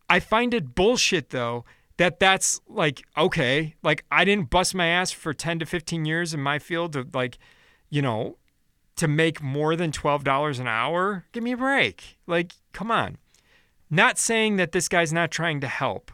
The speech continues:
but there's a point where it's like, there's a disconnect. There's a major disconnect with how employers view,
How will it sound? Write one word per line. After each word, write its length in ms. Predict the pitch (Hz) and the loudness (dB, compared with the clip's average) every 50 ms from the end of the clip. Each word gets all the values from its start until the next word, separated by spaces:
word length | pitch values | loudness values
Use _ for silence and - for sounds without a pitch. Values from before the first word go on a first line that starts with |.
| - _ _ | -20 _ _
but 160 | - 175 165 | 0 0 2
there's 180 | - 190 185 160 | 4 2 2 2
a 60 | 180 | 0
point 380 | - - - 202 214 226 202 - | -2 -2 0 2 2 2 0 0
where 160 | 185 185 180 | 0 0 2
it's 180 | 175 160 - - | 2 0 0 2
like, 220 | 180 165 160 - - - - _ _ _ _ _ _ _ _ _ _ _ _ _ _ | 2 2 2 0 -4 -12 -20 _ _ _ _ _ _ _ _ _ _ _ _ _ _
there's 220 | - 190 196 165 | 4 4 4 4
a 60 | 196 | 2
disconnect. 960 | 151 113 - 170 185 185 - - - 147 123 113 113 110 - - - - - - _ _ _ _ | 0 2 4 4 4 4 2 0 -2 -2 -2 -2 -4 -6 -8 -10 -14 -16 -18 -18 _ _ _ _
There's 160 | 170 165 156 170 | 0 2 2 4
a 20 | |
major 480 | 160 156 165 180 190 202 180 190 208 170 | 2 2 2 2 2 2 2 0 -2 -4
disconnect 760 | 123 - - 175 165 - - - 165 156 151 139 - - - - | -4 0 0 0 0 0 -2 -4 -4 -4 -4 -6 -6 -10 -8 -6
with 180 | 147 127 - _ _ _ _ - - - | -6 -6 -6 _ _ _ _ -20 -20 -16
how 460 | - - 170 165 170 170 170 156 - - - - _ _ _ _ _ _ | -6 0 2 4 4 4 2 0 -2 -8 -18 -20 _ _ _ _ _ _
employers 800 | - 175 170 156 - - - 180 190 202 214 202 190 175 151 127 | -2 0 0 0 -2 -2 0 2 4 4 4 4 4 2 2 0
view, 640 | 120 127 147 160 185 185 170 151 135 123 123 123 120 | -2 -4 -4 -2 0 2 2 4 2 2 0 -2 -4